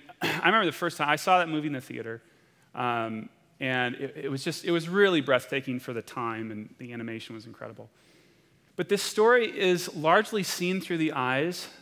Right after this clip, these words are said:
of this toy named Woody, who's a cowboy doll, right? And he is like the, the treasured toy of a kid named who, kids? Andy, that's right. And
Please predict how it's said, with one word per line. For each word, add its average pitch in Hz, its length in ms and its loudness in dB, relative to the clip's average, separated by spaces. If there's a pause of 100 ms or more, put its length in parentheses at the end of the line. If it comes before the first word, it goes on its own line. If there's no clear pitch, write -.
(100)
of 131 600 -4
this 123 340 -8
toy 156 360 -2
named 139 280 -2
Woody, 139 380 -4
who's 131 200 -8
a 123 60 -8
cowboy 131 460 -4
doll, 117 280 -14
right? 127 280 -4 (840)
And 160 420 4
he 233 380 4
is 220 160 6
like 175 240 6
the, 147 120 -2 (140)
the 131 340 4 (600)
treasured 202 520 2
toy 156 640 4
of 143 420 2
a 151 60 -8
kid 139 300 -4
named 123 340 -6 (160)
who, 120 240 -4
kids? 113 340 -8 (800)
Andy, 139 460 0
that's 117 240 -10
right. 143 240 0 (460)
And 170 260 0